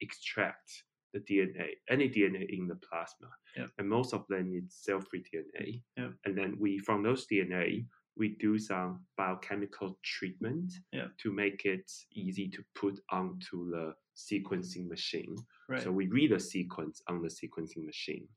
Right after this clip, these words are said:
Speaker 2: Right.
Speaker 1: And then we got loads of data. That's why we translate the biological question into a data science question.
Speaker 2: Yeah.
Speaker 1: How we found a pattern in those sequence, to which part come from which tissue, which is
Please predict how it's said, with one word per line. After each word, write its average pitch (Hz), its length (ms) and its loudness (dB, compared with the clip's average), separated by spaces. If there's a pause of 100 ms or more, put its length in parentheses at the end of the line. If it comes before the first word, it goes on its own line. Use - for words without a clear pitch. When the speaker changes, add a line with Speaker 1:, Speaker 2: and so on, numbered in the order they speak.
(140)
Speaker 2:
Right. 131 160 0
Speaker 1:
And 87 160 2
then 90 240 4
we 90 300 0 (140)
got 90 280 0 (120)
loads 107 300 8
of 113 120 2
data. 104 420 4 (320)
That's - 240 -2
why 87 300 2
we 90 100 0
translate 85 760 0 (100)
the 78 180 -2 (140)
biological 95 420 4
question 143 500 -2 (200)
into 87 420 0
a 82 60 0
data 95 360 0
science 85 300 -6
question. - 420 -8 (320)
Speaker 2:
Yeah. 131 140 -2
Speaker 1:
How 101 100 2
we 95 200 2
found 101 300 2
a 98 40 0
pattern 98 520 -2
in 82 280 -2
those 78 280 -2
sequence, - 580 -10 (380)
to 90 240 0
which 120 200 -2
part 95 340 0
come 87 220 -4
from 82 200 -4
which 92 180 -8
tissue, 156 500 4 (300)
which 143 180 2
is - 140 -4